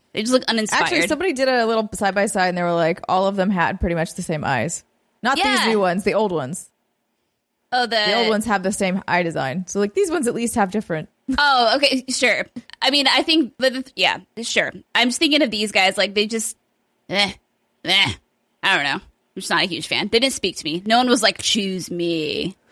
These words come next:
Speaker 1: So anyway, so now my personal thoughts. I, I think this is going to be a very fun time.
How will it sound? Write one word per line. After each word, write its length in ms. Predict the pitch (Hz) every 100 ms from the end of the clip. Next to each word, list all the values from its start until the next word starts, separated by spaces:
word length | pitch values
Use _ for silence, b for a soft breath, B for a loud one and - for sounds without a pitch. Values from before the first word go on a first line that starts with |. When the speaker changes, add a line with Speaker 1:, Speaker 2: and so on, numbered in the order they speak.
| b b b b
Speaker 1:
So 360 | - 302 294 302
anyway, 400 | 330 349 240 185
so 140 | -
now 160 | 262 294
my 120 | 285
personal 360 | 277 220 208 175
thoughts. 260 | 82 - -
I, 480 | 240 269 320 349 427 _ _ _ _ _ _ _ _ _ _ _ _
I 120 | 254
think 680 | 233 - 226 269 403 - - - _ _ _ _ _ _ -
this 160 | 240 240
is 100 | 233
going 240 | 214 202
to 100 | 214
be 240 | 196 190 -
a 120 | 190
very 260 | 175 156 196
fun 260 | - 147
time. 340 | 156 147 -